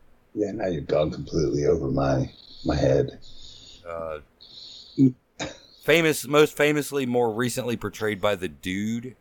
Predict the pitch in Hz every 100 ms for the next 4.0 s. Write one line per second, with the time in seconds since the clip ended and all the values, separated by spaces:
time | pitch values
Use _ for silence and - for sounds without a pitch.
0 | _ _ _ _ 90 85 78 85 95 98
1 | 101 104 - 107 98 92 101 113 _ _
2 | _ _ _ _ _ - - _ _ _
3 | _ _ _ _ _ - 78 78 69 67